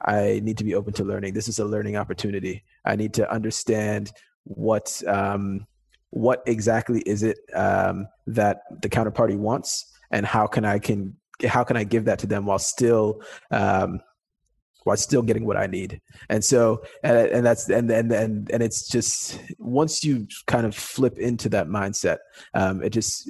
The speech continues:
opens your ears to, to all the different possibilities that can fit, um, in that box of, I give them what they want and I still get what I need. Um, and, and, and then, and, and then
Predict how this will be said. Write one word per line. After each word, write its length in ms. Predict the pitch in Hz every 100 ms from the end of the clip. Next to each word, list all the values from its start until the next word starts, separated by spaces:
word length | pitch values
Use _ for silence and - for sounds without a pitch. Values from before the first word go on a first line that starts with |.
| -
opens 360 | 117 123 131 107
your 100 | 104
ears 560 | 98 110 107 - - -
to, 320 | - 101 98 -
to 260 | - 101
all 280 | - 113 120
the 240 | 113 104 - - - _ -
different 320 | 117 117 82
possibilities 760 | 107 101 101 110 104 101 92 -
that 140 | 101
can 140 | 101
fit, 480 | 98 - 117 107 - - - -
um, 220 | 95 92
in 140 | 110 107
that 220 | 107 95
box 400 | 104 98 92 -
of, 340 | 110 101 104 - _
I 120 | - 104
give 240 | 117 110
them 200 | 117 110
what 180 | 110 -
they 120 | 107
want 320 | 107 117 127
and 140 | - 104
I 80 |
still 240 | 101 - 104
get 160 | 101
what 160 | 95 98
I 100 | 98
need. 420 | 101 98 - - - _ -
Um, 360 | 95 98 90 -
and, 140 | 104
and, 200 | 87 101
and 240 | 95 98 101
then, 340 | 101 101 101
and, 220 | 95 98 78
and 180 | 101
then 340 | 101 101 98